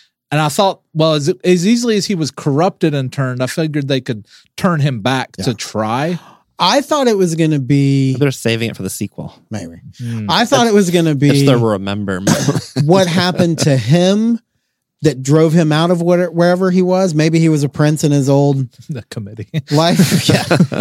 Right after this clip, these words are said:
Speaker 2: And then, and then give us an answer for why he wants all these wishes, 'cause he, we don't know why he
Speaker 1: Yeah.
Speaker 2: wants the wishes. We have no idea.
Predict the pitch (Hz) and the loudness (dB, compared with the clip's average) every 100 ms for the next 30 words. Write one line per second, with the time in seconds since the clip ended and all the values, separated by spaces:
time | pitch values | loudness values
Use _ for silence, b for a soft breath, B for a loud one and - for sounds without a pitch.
0 | - - 180 170 165 165 160 151 147 147 | -6 -2 0 2 2 2 2 2 2 0
1 | - _ _ _ - 170 175 165 160 135 | -4 _ _ _ -2 2 4 2 0 0
2 | 170 165 165 156 151 147 151 135 127 110 | 2 2 2 2 0 0 0 0 0 0
3 | 120 139 175 185 185 185 185 190 190 180 | 0 2 2 2 2 0 2 2 2 2
4 | 196 214 - 170 175 175 190 160 170 143 | 0 0 0 0 2 0 -2 2 2 2
5 | 160 190 170 170 214 156 143 151 165 156 | 2 2 0 2 2 2 2 4 4 4
6 | 160 165 - 160 185 147 117 117 - b | 2 0 0 2 2 0 -6 -8 -12 b
7 | b b 127 127 123 151 135 143 165 175 | b b -2 -2 -2 0 2 2 4 2
8 | 170 147 101 87 | 2 0 -4 -8